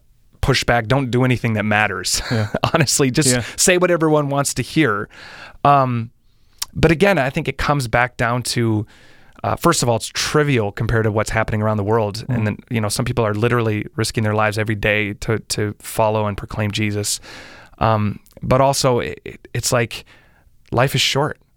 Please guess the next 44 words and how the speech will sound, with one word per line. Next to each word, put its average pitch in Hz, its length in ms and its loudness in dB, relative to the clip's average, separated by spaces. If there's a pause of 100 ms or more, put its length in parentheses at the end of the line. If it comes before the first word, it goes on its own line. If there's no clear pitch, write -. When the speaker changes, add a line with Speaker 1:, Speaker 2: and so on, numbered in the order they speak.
(380)
Speaker 2:
Mm. 127 100 -2
Speaker 1:
right? 135 200 4
And, 117 180 -2
and 117 160 0
people 131 260 0
often 120 220 0
ask 120 300 -2
me, 110 100 0
they 104 100 0
say, 113 240 0
"Why, 113 380 2
you 113 140 -6
know, 110 80 -2
why 117 160 2
do 127 100 -2
you 117 60 -2
put - 200 -2
yourself 113 360 -2
in 110 80 -2
this 107 100 0
situation?" 113 560 -2
And 104 140 -4
the, - 120 -8
the 120 180 -8
thing 160 180 0
I'll 127 100 2
often 120 220 -2
say 139 240 0
is, 113 100 -4
first 151 220 -2
of 123 40 -2
all, 107 200 2
illu-, 127 320 0
uh, 101 180 -2
control 147 460 -2
is 110 100 -4
an 101 80 -4
illusion. 101 540 -2 (680)
I 131 80 2
could 151 140 0
get 143 120 0
in - 40 -4
my 110 120 0
car 104 540 0